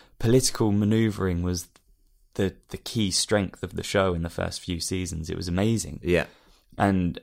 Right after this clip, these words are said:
Speaker 1: everything that happens after Drogon flies off is an absolute shambles. Like, like it's written by G C S E media students.
Speaker 2: <laughs>
Speaker 1: It, it is shit. And I didn't, I didn't, I would rather have not seen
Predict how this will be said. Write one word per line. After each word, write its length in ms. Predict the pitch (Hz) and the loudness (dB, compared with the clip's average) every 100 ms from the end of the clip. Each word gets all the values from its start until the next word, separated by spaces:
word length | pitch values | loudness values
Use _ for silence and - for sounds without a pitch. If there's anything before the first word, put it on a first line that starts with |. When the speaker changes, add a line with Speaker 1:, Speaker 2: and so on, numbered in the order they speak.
| - | -2
Speaker 1:
everything 360 | 107 104 95 | -2 0 -2
that 100 | 87 | -2
happens 420 | - 95 - 87 90 | -4 -6 -4 0 2
after 560 | 90 90 - 90 85 - _ _ - | 2 0 -4 -4 -4 -8 _ _ 0
Drogon 360 | 90 87 82 | 2 2 0
flies 320 | - 82 82 80 | -4 -4 -4 -4
off 260 | 80 - - | -6 -10 -12
is 440 | - 87 80 - - - _ _ - | -6 -4 -4 -8 -14 -20 _ _ -8
an 120 | 98 - | -8 -2
absolute 520 | 101 87 - 90 82 | -2 -2 -4 -4 -4
shambles. 580 | - 92 92 87 82 85 | -4 -2 0 -2 -4 -4
Like, 180 | 95 - - - - - - | -4 -6 -10 -18 -20 -12 -6
like 140 | - | -4
it's 120 | - - | -6 -8
written 320 | - 101 - 87 | -2 0 0 2
by 280 | 90 85 - _ - - - | 2 2 -2 _ -20 -20 -4
G 160 | 98 | -2
C 180 | 87 98 | 0 0
S 160 | 82 - | 0 0
E 120 | 87 | 0
media 380 | 87 90 87 82 | 0 0 -2 -2
students. 540 | - 92 85 82 - 131 | -4 -4 -6 -2 4 6
Speaker 2:
<laughs> 40 | 123 - - - - - | 6 2 -4 -14 -10 0
Speaker 1:
It, 200 | 101 - _ _ _ _ _ _ | 0 0 _ _ _ _ _ _
it 80 | 110 104 | 0 2
is 220 | 107 101 | 2 2
shit. 460 | - 95 - - - | 2 2 0 -8 -4
And 400 | 101 95 90 80 - - _ _ - | 0 2 0 -2 -8 -20 _ _ -6
I 100 | 95 | 0
didn't, 280 | 98 98 - | 2 0 -2
I 40 | 104 | 0
didn't, 220 | 117 101 | 0 2
I 80 | 107 | 4
would 160 | 104 104 | 4 4
rather 360 | 107 107 104 101 | 6 8 6 2
have 120 | 90 | 2
not 360 | 95 92 - - | 2 0 -2 -2
seen 460 | - 95 85 85 | 0 0 0 -4